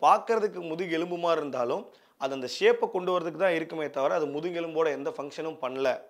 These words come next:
அப்படின்னா, சும்மா ஒரு சப்போர்ட்டுக்காக இருக்கு அப்படின்னா அதை நம்ம முதுகு நாண் அப்படின்னு சொல்லி சொல்லுவோம். எக்ஸாம்பிள் கொஞ்சம் டீட்டெயில்டாவே பார்த்துடலாம்.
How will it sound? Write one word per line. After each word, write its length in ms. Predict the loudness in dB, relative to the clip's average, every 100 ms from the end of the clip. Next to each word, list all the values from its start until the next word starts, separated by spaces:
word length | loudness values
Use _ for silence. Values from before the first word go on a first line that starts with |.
| -20
அப்படின்னா, 420 | -16 -8 -6 -8 -12 -20 -20 -18
சும்மா 260 | -6 0 2
ஒரு 140 | 2
சப்போர்ட்டுக்காக 540 | -4 -4 -4 -2 0 2
இருக்கு 340 | 0 -4 -6
அப்படின்னா 340 | -8 -6 -8 -6
அதை 200 | -4 -2
நம்ம 200 | -4 -6
முதுகு 340 | -6 -6 -4
நாண் 220 | -2 -2
அப்படின்னு 340 | -4 -12 -14 -16
சொல்லி 200 | -14 -16
சொல்லுவோம். 260 | -16 -20 -20 _ _ _ _
எக்ஸாம்பிள் 480 | -12 0 0 2 -4
கொஞ்சம் 200 | -4 -4
டீட்டெயில்டாவே 480 | -4 -2 2 4 4 2
பார்த்துடலாம். 440 | 0 0 0 -2